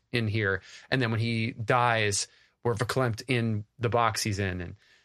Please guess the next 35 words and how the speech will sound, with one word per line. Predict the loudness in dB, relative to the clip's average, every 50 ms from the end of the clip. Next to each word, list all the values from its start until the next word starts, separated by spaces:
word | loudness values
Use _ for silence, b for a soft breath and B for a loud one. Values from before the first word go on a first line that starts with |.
| b b b
so | -2 0 0 2
I | 2 2 2
get | 2 0 0 0 0
the | 0
whole | 0 2 2 2 2 2 0 0
aerial | 0 0 2 2 2 2 2 2 0 0 -2 _ _ _ -4
establishing | -4 -2 0 2 2 2 2 2 0 -2 -2 -2 -2 -2 -2 -2 -6 -8 b b b b
so | b -2 0
that | 0 0 0
it | -2
feels | -2 -2 -2 0 0 0 -2 -2
really | -2 0 0 0 0 0
small | -2 -2 0 0 0 0 2 2 0 0 -2 -6 _ _ _ _ _ _ _ _ _ _ _ _ _
when | -4 -2
we | -2 0
go | 0 0 0 0
into | -2 -2
the | -2 -2
world. | 0 0 0 0 -2 -2
But, | -2 -4 -4 -6 b b b b b b b b -6
but | -2 0
yeah, | 2 2 2
I'm | 2 2 2
okay | 0 0 0 0 0 2
with | 2 2 0 -2 0
the, | -2 -2 0 -2 -4 -4 -4
the | -4 -4
saturation | -2 0 2 2 0 0 -2 -2 -2 0 0 0 0 0 0
and | 0 -2 -2 -2 -2
all | -2 -2
that | -2 -2
stuff. | 0 0 0 0 -2 -2 -6
And, | -6 -6 -6 -10 b b b b b b b b
and | 0 0 0 -2 -4 -8 -8 _ -2
I, | 0 0 0 0